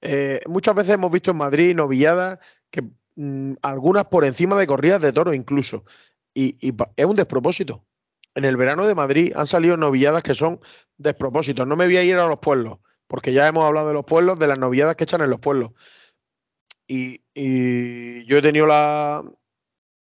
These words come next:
la experiencia de vivirlo con, con toreros que he ido, que, que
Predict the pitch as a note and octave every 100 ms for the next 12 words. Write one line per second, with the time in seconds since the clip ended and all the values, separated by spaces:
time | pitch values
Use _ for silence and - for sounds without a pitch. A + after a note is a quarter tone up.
0 | _ _ - D3 D#3 D#3+ D3+ E3+ D#3 F3
1 | D#3 C#3+ D3+ D#3+ D#3 D3 D3 - C3+ C3
2 | C#3 D3 - D#3+ E3+ F#3+ A#3+ _ _ _
3 | _ _ - C#3 A2 - A#2+ A2